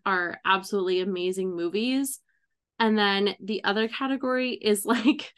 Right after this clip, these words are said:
Lifetime A B C Family style ones, which is The Holiday in Handcuffs, which has, um, what's the actress Sabrina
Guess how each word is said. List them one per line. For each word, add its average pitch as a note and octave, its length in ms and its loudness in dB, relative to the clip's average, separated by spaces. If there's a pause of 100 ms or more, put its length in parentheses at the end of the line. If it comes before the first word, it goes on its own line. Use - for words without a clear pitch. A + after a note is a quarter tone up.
(320)
Lifetime A3 1160 0 (160)
A G#3+ 180 0
B A#3 240 0
C A#3 300 -2
Family A#3+ 680 -2
style C4+ 440 -2
ones, C#4 300 2
which G#3+ 160 -4
is A3+ 120 -4
The G#3 100 -4
Holiday G3+ 420 2
in A3 100 0
Handcuffs, F#3 580 -2 (400)
which G#3 180 2
has, F#3 580 2 (100)
um, F#3 640 0 (520)
what's B3 220 -4 (160)
the A3+ 160 -4
actress A3+ 680 0
Sabrina G#3 840 -2